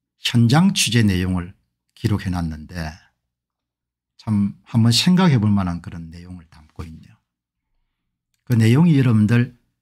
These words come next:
이 강경석 사회부 차장이 쓰신 글인데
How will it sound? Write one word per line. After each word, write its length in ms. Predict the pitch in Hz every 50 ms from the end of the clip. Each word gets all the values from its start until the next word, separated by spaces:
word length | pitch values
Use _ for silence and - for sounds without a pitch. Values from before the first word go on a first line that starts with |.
| _ _ _ _ _ _ _ _ -
이 240 | 113 107 107 -
강경석 720 | - 120 120 127 131 131 131 170 180 180 175 - - 165 -
사회부 480 | - - - 127 117 143 165 165 160 165
차장이 640 | - - - 170 175 180 175 160 120 104 104 - - _ _ _ _ _ _
쓰신 420 | - - 127 - - 107 101 95
글인데 580 | - 95 90 80 82 82 85 101 90 85 82